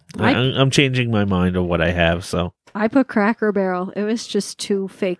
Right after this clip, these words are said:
Speaker 2: creamy. It was
Speaker 1: You're
Speaker 2: too weird for me.
Speaker 1: nuts.
Speaker 2: <laughs> Four.
Speaker 1: K D.
Speaker 2: Annie's. Three.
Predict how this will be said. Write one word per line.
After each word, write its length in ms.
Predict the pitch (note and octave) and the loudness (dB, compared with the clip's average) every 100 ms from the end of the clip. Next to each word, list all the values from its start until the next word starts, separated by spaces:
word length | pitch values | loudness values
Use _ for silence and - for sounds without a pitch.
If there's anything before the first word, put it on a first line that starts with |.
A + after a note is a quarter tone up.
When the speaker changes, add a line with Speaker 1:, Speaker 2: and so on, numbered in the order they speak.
| - | -8
Speaker 2:
creamy. 380 | F3 E3 F3 F3+ | -8 -6 -6 -8
It 80 | |
was 160 | - B2 | -6 2
Speaker 1:
You're 220 | A#2 D#3+ | 4 4
Speaker 2:
too 60 | G#3+ | 4
weird 320 | C3+ F#2+ F#2+ | 0 -2 0
for 260 | F#2+ D#3+ F3 | 4 6 4
me. 140 | E3+ | 0
Speaker 1:
nuts. 400 | B2+ - - - - | -8 -8 -10 -14 -14
Speaker 2:
<laughs> 300 | G#3 - _ | -14 -14 _
Four. 460 | - C4+ B3 F#3+ - | -4 0 0 0 -8
Speaker 1:
K 260 | - C3+ A2+ | 0 2 2
D. 280 | G2 F2 - - | 0 -8 -10 -8
Speaker 2:
Annie's. 500 | F#3 F#3 F3 F#3+ - | -4 -2 -2 -4 -8
Three. 380 | - A3 A#3 | -6 -2 0